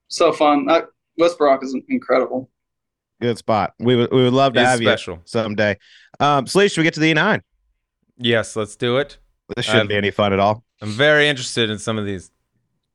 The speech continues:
Speaker 2: All right, so, so we'll start off. We ask this to everyone. You can, uh, be someone else for a day in, in the life of anyone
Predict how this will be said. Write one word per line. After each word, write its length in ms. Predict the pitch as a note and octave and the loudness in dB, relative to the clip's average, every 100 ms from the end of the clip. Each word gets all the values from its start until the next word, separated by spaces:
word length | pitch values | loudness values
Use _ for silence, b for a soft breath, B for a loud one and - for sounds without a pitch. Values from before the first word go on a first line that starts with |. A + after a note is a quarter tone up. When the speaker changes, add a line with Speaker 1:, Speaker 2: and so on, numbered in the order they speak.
| _ | _
Speaker 2:
All 80 | G2 | -4
right, 120 | G#2+ | -4
so, 100 | - | -4
so 120 | - D3 | 0 0
we'll 80 | |
start 260 | D3 G3 F3+ | 2 2 4
off. 140 | D#3+ | 2
We 80 | D#3 | 2
ask 140 | E3+ E3+ | 0 0
this 80 | D3+ | 0
to 80 | |
everyone. 340 | D3 C3 B2+ B2+ _ _ - | 2 2 0 0 _ _ -2
You 140 | C3+ | 0
can, 180 | D#3 C#3 | 0 2
uh, 280 | C3+ B2+ - _ _ G#2 | 2 2 -2 _ _ -4
be 140 | E3 | -2
someone 220 | F3 D#3+ | 0 2
else 200 | D3+ A#2 | 2 2
for 140 | - C3 | 0 0
a 100 | A#2+ | 2
day 260 | C3 G#2+ - _ | 0 0 -6 _
in, 200 | A#2 A2+ _ | -8 -8 _
in 100 | - | -6
the 80 | A#2 | 0
life 280 | A#2 A2 G#2 | 2 2 0
of 120 | F#2+ | 0
anyone 400 | B2 C#3+ G2+ E2 | 2 2 0 -4